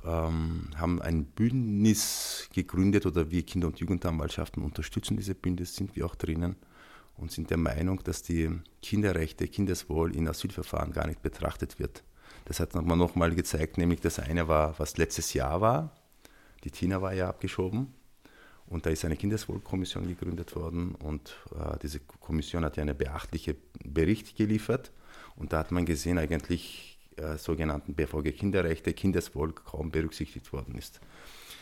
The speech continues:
Nämlich, äh, wieder vor einer Woche ist ein anderes Kind aus Salzburg, aus Österreich abgeschoben ge-, abgesch-, abgeschoben worden, der seit sechs Jahren da lebte und, und eigentlich bestens integriert war. Ja. Es gibt in Österreich tatsächlich gute Gesetze, aber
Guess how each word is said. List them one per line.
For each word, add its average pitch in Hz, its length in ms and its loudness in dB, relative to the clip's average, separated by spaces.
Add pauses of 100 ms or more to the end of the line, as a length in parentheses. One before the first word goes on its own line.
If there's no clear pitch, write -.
(400)
Nämlich, 87 500 2 (640)
äh, 80 380 0 (1500)
wieder 95 180 8
vor 90 180 4
einer 82 220 6
Woche 80 200 4
ist 87 120 -2
ein 82 60 4
anderes 78 300 2
Kind - 180 -4
aus 85 140 -4
Salzburg, - 480 0 (260)
aus - 160 -4
Österreich - 360 -6
abgeschoben - 520 -6
ge-, 71 100 -2 (500)
abgesch-, - 400 -8
abgeschoben 73 600 0
worden, 67 240 -2
der 76 80 2
seit 76 180 -4
sechs - 300 0
Jahren 78 220 0
da 67 180 -2
lebte 82 340 0
und, 76 240 -2
und - 400 -6
eigentlich 71 380 -4
bestens 73 420 -6
integriert 76 640 -6
war. 67 100 -8 (200)
Ja. 78 200 -6 (560)
Es - 180 -2
gibt - 220 2
in 120 80 10
Österreich 87 360 2
tatsächlich 95 500 0
gute 107 260 0
Gesetze, 90 480 2
aber 82 420 8